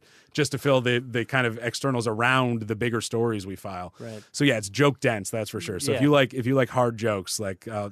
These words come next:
Speaker 1: not to, not to be like, "This is the show for you," but "This is the show for you," if you like hard jokes.
Speaker 2: <laughs>
Speaker 1: Um, and I think this year, like, we're, we're certainly maintaining our, our joke, uh, per page quota, but we're also, uh, I think, going even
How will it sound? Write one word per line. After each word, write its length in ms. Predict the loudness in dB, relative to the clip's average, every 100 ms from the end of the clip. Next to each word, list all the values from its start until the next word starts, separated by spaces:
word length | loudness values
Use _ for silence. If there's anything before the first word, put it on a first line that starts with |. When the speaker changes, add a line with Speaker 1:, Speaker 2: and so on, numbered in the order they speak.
| -2
Speaker 1:
not 220 | 0 0
to, 60 | -4 -2
not 120 | 0
to 60 | 4
be 40 |
like, 140 | 2 2
"This 180 | 2 0
is 100 | 2
the 80 | 0
show 200 | 4 4
for 140 | 4 0
you," 180 | 0 2
but 140 | 2 2
"This 220 | 0 2
is 100 | -2
the 80 | -2
show 160 | -2 -2
for 100 | 0
you," 100 | 0
if 120 | 0
you 80 | 0
like 160 | 0 0
hard 180 | -2
jokes. 260 | 0 -2 -4 -10
Speaker 2:
<laughs> 300 | -10 -8 2
Speaker 1:
Um, 540 | 4 6 6 4 0 -6 -6
and 160 | 2 4
I 40 |
think 120 | 6
this 160 | 4 6
year, 100 | 6
like, 200 | 6 6
we're, 160 | 4 4
we're 180 | 2
certainly 280 | 2 2 4
maintaining 540 | 4 4 2 2 4 4
our, 180 | 4 4
our 160 | 0
joke, 380 | 0 2 0 0 -6
uh, 160 | -2 -2
per 180 | 0 -2
page 560 | -2 -2 0 -2 -6 -8
quota, 500 | 2 4 4 0 -4 -12 -8 -2
but 140 | 0
we're 140 | 2
also, 640 | 4 4 6 6 6 6 2
uh, 440 | 0 2 2 0 -4
I 100 | -6
think, 180 | -4 0
going 240 | 2 4
even 440 | 2 0 -2 -4